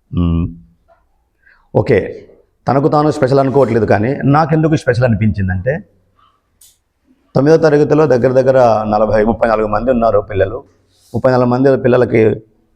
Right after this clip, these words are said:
ఒకేసారి నేను ఒక వర్క్ ఇస్తే, ఏదైనా పని చెబితే, ఏదైనా ఆన్సర్ చదువుకోరమ్మని కానీ, లేదనంటే ఏదైనా పని కానీ చెప్పినప్పుడు, అడిగిన ప్రశ్నకి చేసే పనికి ముందుగా స్పందించేది రాకేష్ వర్ధన్.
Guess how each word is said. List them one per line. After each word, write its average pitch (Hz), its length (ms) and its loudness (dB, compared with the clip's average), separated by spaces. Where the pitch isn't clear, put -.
ఒకేసారి 127 500 0
నేను 113 520 0
ఒక 113 140 0
వర్క్ 120 220 0
ఇస్తే, 107 520 -2
ఏదైనా 113 180 2
పని 117 200 0
చెబితే, 107 600 0
ఏదైనా 113 220 2
ఆన్సర్ 113 320 0
చదువుకోరమ్మని 113 580 0
కానీ, 110 300 0
లేదనంటే 104 760 2
ఏదైనా 117 220 2
పని 113 220 0
కానీ 117 180 0
చెప్పినప్పుడు, 104 720 0
అడిగిన 143 240 2
ప్రశ్నకి 139 800 -2
చేసే 135 240 4
పనికి 123 600 0
ముందుగా 147 460 2
స్పందించేది 120 760 0
రాకేష్ 107 340 -2
వర్ధన్. 90 320 0